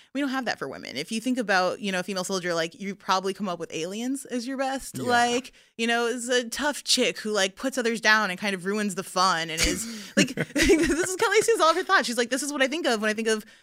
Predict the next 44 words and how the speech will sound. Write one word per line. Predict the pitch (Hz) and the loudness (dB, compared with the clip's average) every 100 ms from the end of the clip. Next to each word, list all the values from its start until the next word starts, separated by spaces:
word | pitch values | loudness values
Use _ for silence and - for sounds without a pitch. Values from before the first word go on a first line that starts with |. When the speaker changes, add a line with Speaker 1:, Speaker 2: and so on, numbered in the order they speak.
| _ | _
Speaker 1:
women | 226 233 | 2 2
in | |
the | 226 | 4
Army." | 233 302 208 | 4 4 0
And | |
she's | 196 | -2
like, | 208 208 208 | -4 -6 -4
"But | 214 | -2
that's | 226 220 | 0 -2
not | 202 196 - - - - | -2 -2 -4 -10 -16 -6
how | - 202 | 0 0
women | 202 196 | 0 -4
in | |
the | - | -4
Army | 185 190 | -4 -6
present." | 202 185 208 151 - _ _ | -6 -2 -2 -4 -10 _ _
And | 233 | -4
I | |
think | 247 311 - | -2 -4 -2
a | |
lot | 233 226 | -4 -4
of | 226 | -6
people | 233 202 | -6 -4
are | |
disappointed, | 190 202 - 185 185 185 180 - | -6 -8 -10 -8 -4 -4 -6 -10
you | 202 | -6
know, | 185 175 175 - - | -4 -4 -6 -10 -10
who | 185 202 | -4 -2
either | 180 | 0
have | 175 175 | -2 -2
military | 180 180 170 | -2 -2 0
backgrounds | 156 170 165 | 2 0 -4
or | 165 | -6
were | 170 | -8
looking | 170 160 | -8 -10
forward | - - 160 156 | -10 -6 -4 -4
to | 165 | -2
that | 147 - | -2 -4
sort | 165 | -10
of | 156 | -10
military | 139 175 151 180 143 156 - | -10 -6 -6 -6 -6 -8 -10
strength | - - 151 - | -6 -6 -6 -10
figure, | - 170 151 92 143 - _ _ _ _ 180 | -6 -6 -6 -6 -8 -10 _ _ _ _ 2
um, | 165 156 123 113 | 2 2 -6 -12